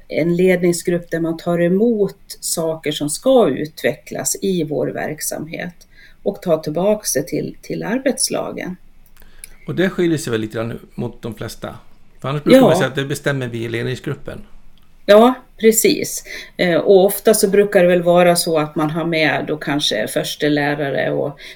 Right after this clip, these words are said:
Speaker 1: utvecklingsledare, kanske en biträdande rektor och så här. Men så ser det inte ut hos mig. Utan det är, eh, den,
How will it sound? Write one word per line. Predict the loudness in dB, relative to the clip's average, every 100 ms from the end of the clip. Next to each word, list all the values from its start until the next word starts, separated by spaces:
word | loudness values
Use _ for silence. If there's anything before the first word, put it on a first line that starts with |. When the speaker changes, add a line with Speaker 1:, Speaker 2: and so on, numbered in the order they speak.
| -2
Speaker 1:
utvecklingsledare, | 0 2 0 2 0 0 0 2 2 0 -2 -2
kanske | -2 -2
en | -2
biträdande | 0 -2 0 -2 0 -2 -2
rektor | -2 -4 -6 -18 -8 -4 -4
och | -4
så | -6
här. | -6 -6
Men | -6 -2
så | -2
ser | 0 2 0
det |
inte | 2 -2 0 -2
ut | -4 -8
hos | -8 -6
mig. | -4 -4 -6 -10 -20 -20 -20 _ -4
Utan | -2 0 4
det | 4 6
är, | 4 4 2
eh, | -2 -6 -6 -4
den, | -2 -2 -4